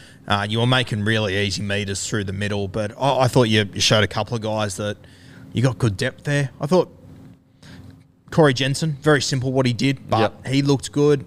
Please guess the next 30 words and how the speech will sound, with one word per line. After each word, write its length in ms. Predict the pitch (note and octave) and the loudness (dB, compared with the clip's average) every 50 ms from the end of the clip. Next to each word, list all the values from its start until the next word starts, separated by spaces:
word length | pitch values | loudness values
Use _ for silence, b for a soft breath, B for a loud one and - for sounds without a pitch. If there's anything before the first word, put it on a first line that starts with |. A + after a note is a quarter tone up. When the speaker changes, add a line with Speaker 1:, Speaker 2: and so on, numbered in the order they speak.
| - | -8
Speaker 1:
Um, 640 | - A2+ A2+ A#2 A#2 A2+ A2+ A#2 A#2 A2+ A2+ A2+ A2 A2 - - - _ - F#2 - - - - | -4 -2 0 2 2 2 2 2 0 0 -2 -6 -8 -10 -14 -20 -20 _ -20 -20 -20 -10 -4 -2
I, 60 | A#2 | -2
I 180 | - - A2 A#2+ | -2 0 2 2
like 180 | B2 B2 A2+ | 2 2 0
the 60 | G#2 | -2
big 180 | G2+ - A2 G2+ | -8 -12 -12 -8
fella 200 | - B2 A2 G#2 | -6 -6 -4 -4
with 120 | G2+ F#2+ | -6 -10
the 80 | G2 G#2 | -12 -14
beard. 400 | G2+ A2 G#2+ A2 A2+ A2 G#2 - - - - | -12 -10 -8 -8 -8 -8 -8 -12 -14 -16 -10
Uh, 280 | - G#2 G#2+ G#2+ G#2 - - - - | -6 -4 -4 -4 -4 -6 -10 -16 -14
Speaker 2:
Yeah. 360 | - A2 G#2+ A2 A2 A2 G#2 B2 | -6 -2 0 2 2 2 2 2
Speaker 1:
Amy, 380 | C3 C3 B2+ B2+ A2+ G#2 F#2+ - - - | 0 0 0 -2 -2 -4 -8 -12 -14 -8
Tyrone 380 | - B2+ B2+ B2 A2 B2 B2 A#2+ | -2 0 2 2 2 2 0 0
Speaker 2:
Yep. 80 | A#2 | -2
Speaker 1:
Amy. 260 | C3 D3 D#3 E3+ F#3 F3 - | -2 -2 -2 -4 -6 -6 -4
Speaker 2:
And 120 | A#2+ A#2 | -2 -2
then, 120 | A#2 A#2 | -2 -2
uh, 160 | B2 - D#3 D3+ | -4 -6 -10 -12
Frank 580 | - - - C#3 C#3 F3 F3 - - - - - - | -10 -4 0 0 0 0 0 -4 -10 -18 -18 -12 -8
with 180 | C3 B2+ - | -6 -6 -2
the, 580 | - C3 A#2+ A#2+ A#2 A2+ A2+ A2+ A2 A2 A2 A2 - | 2 2 4 4 4 4 4 4 4 4 2 0 -2
wow, 300 | F#2 F#2+ G#2+ G#2 F#2+ F#2 | -6 -10 -8 -8 -8 -8
far, 280 | - - C3 B2 A#2 | -10 -8 -6 -2 -2
what 100 | A2+ A#2 | -2 -2
was 120 | C3 C3+ - | -2 -6 -10
his 140 | A2 G2+ A2 | -10 -10 -8
name? 340 | A2 G#2+ A2+ A#2+ C3 C#3+ C#3+ - - - _ _ _ _ _ _ _ _ _ _ _ _ | -8 -6 -6 -6 -8 -10 -14 -18 -20 -20 _ _ _ _ _ _ _ _ _ _ _ _
Big 260 | - A#2 B2 A#2 G2 | -4 -4 -4 -4 -4
boy. 320 | F#2 G2 G#2 A2 G#2+ G2 | -4 -2 0 2 2 0